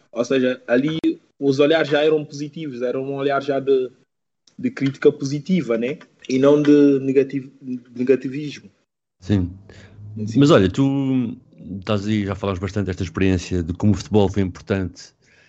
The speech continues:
Speaker 2: não é? Até engraçado de, de jogar na, <laughs> na terra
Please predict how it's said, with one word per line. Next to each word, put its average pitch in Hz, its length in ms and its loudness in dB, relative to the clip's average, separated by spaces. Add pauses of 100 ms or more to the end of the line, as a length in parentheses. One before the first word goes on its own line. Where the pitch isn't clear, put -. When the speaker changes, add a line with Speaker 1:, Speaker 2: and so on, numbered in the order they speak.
(760)
Speaker 2:
não 101 160 -6
é? 104 40 0
Até 107 120 -4
engraçado 98 640 0
de, 82 520 -6
de 78 80 -12
jogar 90 300 0
na, 82 280 -6 (360)
<laughs> - 380 -20
na 90 120 -4
terra 90 640 0